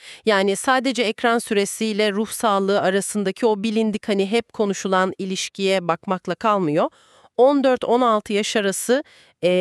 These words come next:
yirmi üç binden fazla gencin genetik verisini de işin içine katıyor.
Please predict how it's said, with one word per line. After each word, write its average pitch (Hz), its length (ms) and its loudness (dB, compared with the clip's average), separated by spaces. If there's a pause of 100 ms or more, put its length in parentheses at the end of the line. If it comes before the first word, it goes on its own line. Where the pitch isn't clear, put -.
(200)
yirmi 214 380 0
üç - 300 -4
binden 208 320 2
fazla 175 380 0
gencin 196 500 2 (120)
genetik 202 480 0
verisini 190 480 0
de 160 80 2
işin 143 240 -4
içine 135 300 -4
katıyor. - 440 -12